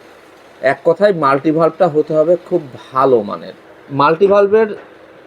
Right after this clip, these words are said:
সিকিউরিটি ভালভ এইটা, হ্যাঁ, এটা, এটা, এটাই আপনার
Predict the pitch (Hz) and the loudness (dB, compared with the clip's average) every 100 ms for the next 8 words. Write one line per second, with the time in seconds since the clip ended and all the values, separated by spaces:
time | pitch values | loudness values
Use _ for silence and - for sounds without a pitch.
0 | - - - 175 208 214 214 208 196 196 | -20 -18 -6 -6 -2 -2 0 0 2 2
1 | - - 113 - 92 117 190 247 - - | 0 -2 -2 -2 -6 -6 -8 -10 -14 -20
2 | - - - - - - 160 165 208 170 | -20 -20 -20 -20 -8 0 0 2 0 2
3 | 175 202 - 175 180 196 180 208 | 2 0 0 0 2 2 2 -2